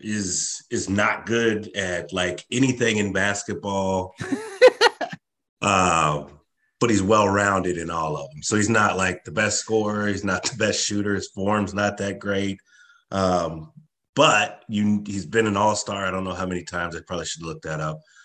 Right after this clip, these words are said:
Speaker 1: He gets it
Speaker 2: Yeah, that's
Speaker 1: done.
Speaker 2: fine.
Speaker 1: Um, but my man, Shawn Marion, the Matrix.
Speaker 2: Matrix, yeah.
Speaker 1: One of the coldest nick-, nicknames ever.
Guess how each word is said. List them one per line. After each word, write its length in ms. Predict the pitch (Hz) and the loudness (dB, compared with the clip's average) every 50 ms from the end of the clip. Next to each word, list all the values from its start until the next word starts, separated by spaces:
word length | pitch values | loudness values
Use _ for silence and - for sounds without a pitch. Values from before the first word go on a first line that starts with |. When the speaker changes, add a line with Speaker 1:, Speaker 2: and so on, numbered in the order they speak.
| _ _ _ _ _ _ _ _ _ _ _ _ _ | _ _ _ _ _ _ _ _ _ _ _ _ _
Speaker 1:
He 100 | - 104 | -4 0
gets 220 | 85 113 113 - 117 | 2 2 0 2 2
it 40 | 120 123 | 2 2
Speaker 2:
Yeah, 60 | 110 | 4
that's 200 | 113 107 95 90 | 4 2 2 2
Speaker 1:
done. 260 | 85 90 104 110 - _ _ _ _ _ | 0 -2 -6 -10 -14 _ _ _ _ _
Speaker 2:
fine. 140 | - 98 95 | -4 -2 0
Speaker 1:
Um, 460 | 95 90 87 87 87 85 82 82 82 _ _ _ _ _ _ _ _ | 0 2 2 0 0 -2 -6 -8 -14 _ _ _ _ _ _ _ _
but 100 | - 107 | -2 0
my 140 | 101 104 98 | 2 2 2
man, 580 | 101 104 104 107 107 107 104 104 101 98 98 95 - _ _ _ _ _ | 4 2 2 2 2 2 0 0 -2 -4 -8 -12 -16 _ _ _ _ _
Shawn 560 | _ - - - - 101 95 98 107 117 123 | _ -10 -8 -6 -2 0 2 2 2 2 2
Marion, 480 | 123 123 110 98 87 80 76 80 78 78 - _ _ _ _ _ _ _ _ _ _ _ _ _ _ _ _ _ _ _ | 0 2 2 0 0 -2 -8 -12 -16 -20 -20 _ _ _ _ _ _ _ _ _ _ _ _ _ _ _ _ _ _ _
the 160 | - - 85 80 | -8 -6 -4 -2
Matrix. 540 | 87 95 104 117 117 117 - - 90 80 82 | 0 2 2 2 2 2 0 -2 -2 -2 0
Speaker 2:
Matrix, 840 | 90 95 101 104 92 - - 98 87 80 78 73 - - - - - | 2 4 4 4 2 0 0 0 0 0 0 -2 -6 -10 -14 -10 -6
yeah. 960 | 71 73 82 87 90 92 95 95 92 92 92 90 87 87 82 80 78 - - - | -4 -2 0 2 2 2 4 2 2 2 0 0 0 0 -2 -2 -4 -6 -4 -2
Speaker 1:
One 100 | 107 104 | -2 0
of 80 | 101 | 0
the 80 | 90 95 | -2 -4
coldest 540 | 92 - 117 117 117 117 117 120 117 - 110 | -4 0 4 4 4 6 4 2 2 2 0
nick-, 200 | 110 110 110 - | -2 -2 -2 0
nicknames 520 | 120 117 120 117 113 110 107 107 101 98 | 0 0 0 0 -2 -2 0 0 -2 -2
ever. 400 | 107 107 110 117 120 120 123 _ | -2 -2 0 -2 -4 -4 -6 _